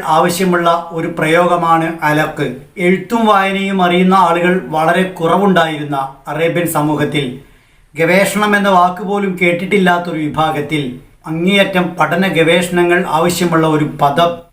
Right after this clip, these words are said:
ഖുർആൻ ഉപയോഗിച്ചത് ചിന്തക്കും ഗവേഷണത്തിനും മനനത്തിനും പഠനത്തിനുമെല്ലാം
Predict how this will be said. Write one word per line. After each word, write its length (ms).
ഖുർആൻ 360
ഉപയോഗിച്ചത് 680
ചിന്തക്കും 960
ഗവേഷണത്തിനും 920
മനനത്തിനും 800
പഠനത്തിനുമെല്ലാം 1000